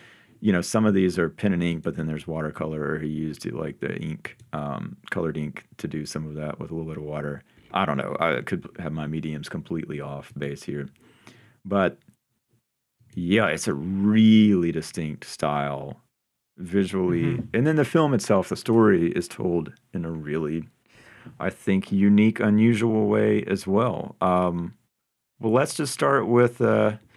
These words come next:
Speaker 1: this main character herself. Like, what do you, what,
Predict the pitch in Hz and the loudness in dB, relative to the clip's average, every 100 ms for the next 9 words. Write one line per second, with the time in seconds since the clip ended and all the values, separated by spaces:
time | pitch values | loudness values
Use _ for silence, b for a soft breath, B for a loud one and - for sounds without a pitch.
0 | b b b _ 107 110 120 113 107 117 | b b b _ -2 0 2 2 2 2
1 | 113 110 101 92 98 - 95 62 - - | 2 2 2 2 0 2 0 0 -8 -20
2 | _ _ _ _ _ _ b b b b | _ _ _ _ _ _ b b b b
3 | b b b b b b b b b - | b b b b b b b b b 0
4 | 170 180 196 185 151 214 | 4 6 6 6 4 4